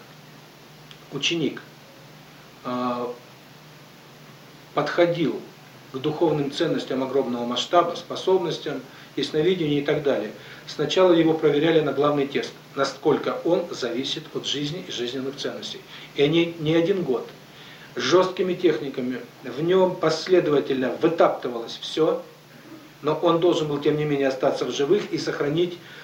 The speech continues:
э, своё «я», и тогда для того, чтобы выжить, он переходил на своё высшее «я». В жизни происходят те же самые события и те же самые ситуации.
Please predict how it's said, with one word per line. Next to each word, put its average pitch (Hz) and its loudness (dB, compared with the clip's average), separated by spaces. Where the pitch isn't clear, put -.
э, 135 0
своё 147 2
«я», 185 4
и 156 -4
тогда 175 4
для 160 0
того, 160 0
чтобы 151 -6
выжить, 139 -4
он 135 -4
переходил 151 -2
на 151 0
своё 143 0
высшее 135 -6
«я». 107 -12
В 123 -4
жизни 196 2
происходят 151 0
те 175 6
же 180 2
самые 151 0
события 160 4
и 151 0
те 156 0
же 143 -2
самые 143 -4
ситуации. 113 -6